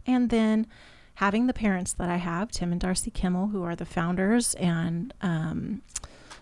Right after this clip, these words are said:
and have run a parenting and marriage ministry for the last forty-two years, you just kinda think you're out of bounds and off limits to something like this happening in your life. And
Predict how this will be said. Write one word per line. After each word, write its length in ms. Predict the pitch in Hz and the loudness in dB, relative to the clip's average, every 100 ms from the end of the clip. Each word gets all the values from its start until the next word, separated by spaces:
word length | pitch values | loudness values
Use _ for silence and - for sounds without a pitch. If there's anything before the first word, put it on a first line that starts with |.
| - | -2
and 160 | 185 | 0
have 180 | 185 180 | 2 2
run 520 | 175 190 190 202 226 - | 2 2 4 6 4 4
a 320 | 180 165 165 165 | -2 -2 -2 0
parenting 540 | - 214 240 226 196 | 2 4 4 4 2
and 100 | 185 | 2
marriage 360 | 185 233 214 180 | 2 2 2 0
ministry 580 | 175 180 - - 180 | -2 -2 -4 -6 -4
for 160 | 208 196 | -4 -8
the 80 | 175 | -8
last 320 | 170 175 - | -8 -8 -8
forty-two 520 | - 185 175 - 185 | -4 -4 -2 -4 -2
years, 600 | 170 165 147 135 180 - - - - - - 226 | -2 -2 -4 -4 -2 -2 -4 -18 -20 -20 -10 -2
you 100 | 233 | 0
just 340 | 262 285 - | 4 4 4
kinda 360 | - 247 247 190 | 2 4 4 2
think 600 | - 262 220 190 - - | 0 2 4 2 -2 0
you're 460 | 202 190 185 175 - - - - | 2 4 0 -2 -8 -20 -2 2
out 160 | 196 | 2
of 80 | 196 | 4
bounds 340 | 196 185 185 | 2 2 0
and 100 | 180 | 0
off 240 | 175 165 - | -2 -4 -4
limits 520 | 175 156 - - - | -4 -4 -8 -8 -6
to 160 | - 208 | 0 2
something 360 | 226 214 220 | 4 4 4
like 180 | 214 180 | 2 2
this 200 | 185 - | -2 -2
happening 400 | - 160 175 175 | -4 -4 -2 -2
in 100 | 170 | -2
your 140 | 160 | -2
life. 480 | - 143 196 185 - - - - - - - - - - | -4 -4 -4 -8 -10 -20 -20 -20 -20 -20 -20 -20 -14 0
And 600 | 226 208 208 202 202 | 4 6 6 4 2